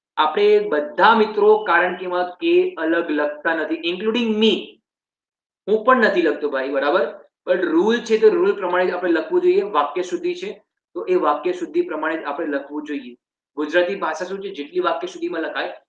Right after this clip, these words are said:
તેટલી વધારે સારી લાગે આપણને. કેમ કે, બરાબર? તે એવો વ્યક્તિ બને છે જાણે કે તે સુપરમેન હોય.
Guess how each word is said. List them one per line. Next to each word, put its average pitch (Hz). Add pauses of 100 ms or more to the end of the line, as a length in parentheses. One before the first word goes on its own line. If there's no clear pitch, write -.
(120)
તેટલી 196
વધારે 151
સારી 151
લાગે 139
આપણને. 123 (1040)
કેમ 175
કે, 131
બરાબર? 165 (640)
તે 180 (320)
એવો 151
વ્યક્તિ 202
બને 180
છે 190
જાણે 160
કે 175
તે 180
સુપરમેન 185
હોય. 123